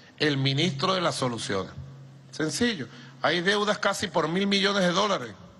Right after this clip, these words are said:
en petro. ¿Mm? Ya el vicepresidente tiene instrucciones precisas. Fortalecer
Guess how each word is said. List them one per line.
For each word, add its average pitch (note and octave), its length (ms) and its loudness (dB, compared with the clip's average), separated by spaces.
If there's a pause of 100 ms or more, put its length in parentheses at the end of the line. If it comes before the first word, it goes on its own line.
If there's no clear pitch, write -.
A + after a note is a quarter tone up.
(880)
en C3+ 120 -4
petro. D#3 460 -2 (1040)
¿Mm? G#3 320 -6 (480)
Ya D#3 400 2
el F3 120 -2
vicepresidente D3 720 -2
tiene E3+ 200 2
instrucciones E3 520 0
precisas. D3 640 -2 (960)
Fortalecer D3+ 880 -2